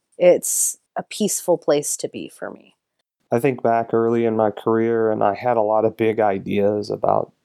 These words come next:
Speaker 2: uh, fame, and m-, maybe not as much fame as just success and financial success. And I continually ran into a wall. And that wall was this, is that if I was going to create all of this completely alone,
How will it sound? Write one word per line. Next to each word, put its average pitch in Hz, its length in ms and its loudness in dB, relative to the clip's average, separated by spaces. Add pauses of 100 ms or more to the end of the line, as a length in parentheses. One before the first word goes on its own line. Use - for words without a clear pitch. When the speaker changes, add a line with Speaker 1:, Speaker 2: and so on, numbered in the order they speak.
(140)
Speaker 2:
uh, - 260 -8
fame, 107 540 0 (420)
and - 300 -4
m-, 117 300 -2
maybe 117 260 4
not 107 260 4
as 104 140 -4
much 107 240 -2
fame 104 300 4
as 104 100 -4
just - 240 -2
success 101 580 0
and 92 140 -8
financial 101 500 2
success. 101 540 0
And 107 140 2
I - 20 4
continually 127 600 -2
ran 110 240 0
into 104 440 -2
a 95 80 0
wall. 98 500 0 (440)
And 113 160 0
that 120 220 0
wall 110 320 0
was 104 180 0
this, 95 300 -2
is 101 160 -4
that 101 180 2
if 101 220 0
I 110 200 2
was 117 320 -2
going 110 420 -2
to 104 160 -2
create 110 460 0
all 98 220 4
of 95 100 -2
this 92 280 0
completely 117 920 -2
alone, 107 580 2